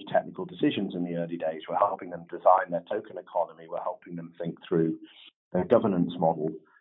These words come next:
um, their pathway to decentralization. We are involving our corporate ecosystem very early and validating, is this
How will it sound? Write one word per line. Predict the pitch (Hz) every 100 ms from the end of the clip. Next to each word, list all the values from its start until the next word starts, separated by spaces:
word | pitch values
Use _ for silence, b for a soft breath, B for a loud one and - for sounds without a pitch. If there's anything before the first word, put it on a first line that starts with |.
| b
um, | 85 85 85 85 87
their | 85
pathway | - 104 95 - 87
to | -
decentralization. | 87 85 - - 80 - 117 110 113 104 _ _ _ _
We | 110 98
are | 95 92 87 90 87 - _ _
involving | 107 98 101 101 104 95
our | 90 -
corporate | 117 - 82 123
ecosystem | 127 135 107 - - 98
very | 101 101 101
early | 104 101
and | 98
validating, | 95 92 101 90 90 - 92 92
is | -
this | 90